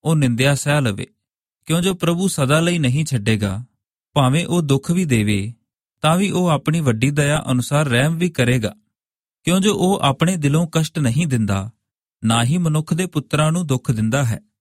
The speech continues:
ਸੰਸਾਰ ਦੇ ਸਾਰੇ ਗੁਲਾਮਾਂ ਨੂੰ ਪੈਰਾਂ ਹੇਠ ਮਿੱਧਣਾ, ਅਤ ਮਹਾਨ ਦੇ ਸਨਮੁਖ ਕਿਸੇ ਮਨੁੱਖ ਦਾ ਹੱਕ ਮਾਰਨਾ ਅਤੇ ਕਿਸੇ ਆਦਮੀ ਦਾ ਮੁਕੱਦਮਾ ਵਿਗਾੜਨਾ ਪ੍ਰਭੂ ਵੇਖ ਨਹੀਂ ਸਕਦਾ।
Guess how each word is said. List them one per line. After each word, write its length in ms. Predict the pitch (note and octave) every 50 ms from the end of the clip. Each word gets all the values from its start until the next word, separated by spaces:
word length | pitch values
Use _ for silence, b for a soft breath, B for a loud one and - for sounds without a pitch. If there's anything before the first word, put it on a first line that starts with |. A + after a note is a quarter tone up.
| _ _ _ _ _ _
ਸੰਸਾਰ 480 | - C3 B2 B2 - B2+ B2+ C3+ D3 D#3+
ਦੇ 140 | F3 F#3+
ਸਾਰੇ 340 | E3+ - - C3+ D3 F3 F#3+
ਗੁਲਾਮਾਂ 500 | E3+ C#3+ B2 A#2+ A#2 A#2 A#2 B2+ D3 E3
ਨੂੰ 160 | E3 F3 F3+
ਪੈਰਾਂ 320 | - - B2 A#2+ B2 D3 D#3
ਹੇਠ 280 | C3+ C3+ C3+ C3+ -
ਮਿੱਧਣਾ, 520 | B2+ A#2+ A#2+ C3 C3 C3 A#2+ G2+ F#2 A2 C3 - _ _ _ _ _ _ _ _ _ - C3 D3
ਅਤ 140 | D3+ -
ਮਹਾਨ 460 | F#3 F3+ D#3+ B2 B2 A#2+ A#2 B2+ D3 D#3
ਦੇ 100 | E3+ F3
ਸਨਮੁਖ 440 | E3 - C3+ B2 C3 C#3 D3+ -
ਕਿਸੇ 320 | F3 D#3 - D3 - - E3+
ਮਨੁੱਖ 380 | D#3+ C#3 A#2+ B2 B2+ B2 -
ਦਾ 180 | D#3 D#3 E3 D3+
ਹੱਕ 260 | A#2+ A#2 A2 A2 -
ਮਾਰਨਾ 580 | C#3+ C#3 C3 B2 A#2+ A#2+ A#2+ A2 G2+ G2+ G#2+ A#2+ - _ _ _ _ _ _ _ _ -
ਅਤੇ 200 | D3+ - G3 F#3+
ਕਿਸੇ 380 | F3+ - D#3+ D3 - F3+ F3 - -
ਆਦਮੀ 400 | B2 A#2+ A#2+ A#2+ B2+ C#3+ D#3+ E3+
ਦਾ 120 | E3+ F3+
ਮੁਕੱਦਮਾ 540 | E3 C#3+ B2 - B2 B2 B2 C3 D3 E3 E3
ਵਿਗਾੜਨਾ 640 | D3 C3 A2 A2+ A2 A2 G#2+ G#2 G2+ G2 F#2+ A#2 - _ _ _ _ _ _ _ _
ਪ੍ਰਭੂ 260 | C3 C#3+ D3+ F3 F#3+ E3
ਵੇਖ 260 | C3+ B2+ C3+ C3+ -
ਨਹੀਂ 240 | C#3 B2+ C3+ D#3 D3+
ਸਕਦਾ। 440 | - A#2+ G#2 - - G#2 G2 E2